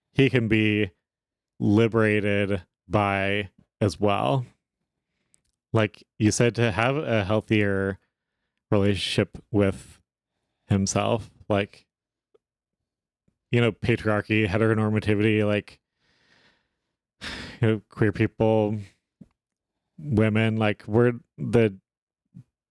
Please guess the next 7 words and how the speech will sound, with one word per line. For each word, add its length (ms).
primary 680
targets 600
of 160
it, 240
but 360
everybody's 760
hurt 340